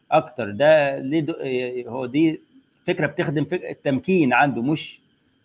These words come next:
مش، مش إن هو خايف، لا خايف على المسيحيين ولا غيره. بالعكس، هو للأسف الشديد يعني التعليمات الإسلامية الحرفية ضد الآخر عموما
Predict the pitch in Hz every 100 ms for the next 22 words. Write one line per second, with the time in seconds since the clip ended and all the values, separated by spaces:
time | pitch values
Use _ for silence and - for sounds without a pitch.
0 | _ 139 147 147 135 139 147 143 139 151
1 | 147 147 143 135 131 151 143 120 113 -
2 | 131 143 127 123 131 120 147 - 120 120
3 | 120 120 135 147 123 113 117 135 127 135
4 | 143 143 - _ _ _ _ _ _ _
5 | - 110 110 110 107 107 104 - 110 117
6 | 139 160 135 127 - 123 143 151 - 117
7 | - 156 143 170 120 123 110 120 147 -
8 | 117 104 135 120 98